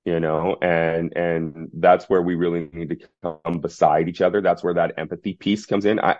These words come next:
I personally think the compassion is, is, is more important than empathy. Um, but that's, that's my, my own personal feeling. Um, um,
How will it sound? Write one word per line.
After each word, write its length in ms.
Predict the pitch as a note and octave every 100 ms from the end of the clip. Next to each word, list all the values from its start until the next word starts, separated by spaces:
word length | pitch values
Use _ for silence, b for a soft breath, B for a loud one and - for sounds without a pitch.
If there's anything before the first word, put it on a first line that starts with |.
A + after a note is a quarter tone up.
| -
I 100 | G2
personally 400 | - G2+ F#2 F2
think 140 | F2
the 60 | -
compassion 580 | D#2 - D2+ E2 F#2+
is, 160 | F2+ D#2
is, 320 | - D#2 C#2+ - b b b -
is 260 | F2+ E2 -
more 300 | F#2 F2+ F2
important 380 | F#2+ - F#2+ F#2+
than 120 | G2
empathy. 540 | D#2 G#2 G#2+ A#2 C#3+ -
Um, 960 | - F2+ E2+ E2 D#2 D#2 D#2 D2+ D2+ D2+ -
but 340 | D#2+ F2 -
that's, 240 | F#2 F2 - -
that's 140 | F#2+
my, 120 | F2+ - _
my 220 | - F2 F2
own 220 | F2 F2
personal 360 | F#2 F#2 F#2+ F#2
feeling. 400 | F#2 F2+ G#2 A#2 _ _ _ _ _
Um, 580 | F2 F2 E2 D#2+ D2+ - _ _ _ _ _ _ _
um, 880 | F2 F2 E2 D2 C#2+ _ C#2+ C#2 -